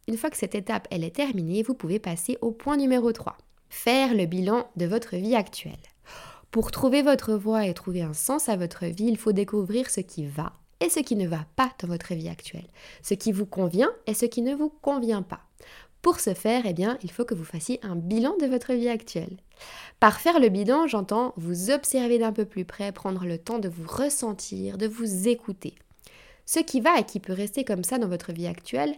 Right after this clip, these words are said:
vous laissez ça tranquille. Et ce qui ne va pas et qui doit absolument changer, vous mettez les actions en place pour le faire. Si vous n'avez jamais pris le temps de vous écouter, d'écouter vos ressentis, de prendre un bon moment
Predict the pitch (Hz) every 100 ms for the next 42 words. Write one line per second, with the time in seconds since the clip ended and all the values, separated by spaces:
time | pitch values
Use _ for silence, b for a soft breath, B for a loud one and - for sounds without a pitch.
0 | - 175 170 247 240 190 214 208 202 -
1 | 175 175 - 196 - 151 170 165 156 151
2 | 151 285 - B B B B _ _ 240
3 | 226 180 190 175 196 180 165 156 160 156
4 | 180 233 - 170 170 156 190 226 185 175
5 | - 208 175 202 214 - 220 196 175 151
6 | 165 202 b - - 240 247 226 196 185
7 | 180 240 233 - 208 185 214 190 170 175
8 | 170 208 - 226 175 170 175 190 175 165
9 | 165 196 240 - 262 - 160 156 - -
10 | 320 226 165 156 165 285 269 185 175